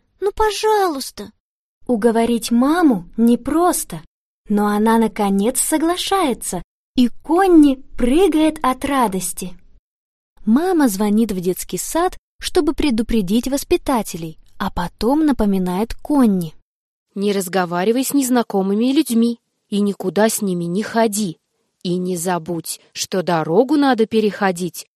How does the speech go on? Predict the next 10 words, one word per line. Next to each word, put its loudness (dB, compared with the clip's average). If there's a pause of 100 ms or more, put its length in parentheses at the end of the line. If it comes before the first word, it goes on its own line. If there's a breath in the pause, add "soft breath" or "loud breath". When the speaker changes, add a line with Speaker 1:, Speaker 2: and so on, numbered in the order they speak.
(260)
Speaker 2:
только 2
на 2
зеленый 2
свет». -4 (760)
Speaker 1:
«Не 4
беспокойся, 2
мамочка, 2 (200 loud breath)
я 0
все 0 (100)
помню». 2